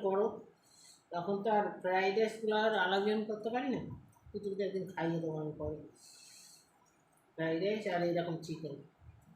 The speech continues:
ভালো করে কষা কষা করে করবো, পুজো টুজো যাক, বুঝলি পুতুল? ঝাল লেগেছে বন্ধুরা, কিসে বলুন তো?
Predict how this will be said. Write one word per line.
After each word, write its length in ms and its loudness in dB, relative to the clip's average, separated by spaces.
ভালো 280 2
করে 180 -2
কষা 300 -4
কষা 200 -6
করে 200 -6
করবো, 280 -4
পুজো 280 -4
টুজো 280 0
যাক, 200 2
বুঝলি 200 -4
পুতুল? 400 -4
ঝাল 260 0
লেগেছে 300 6
বন্ধুরা, 300 4
কিসে 280 -2
বলুন 280 2
তো? 300 0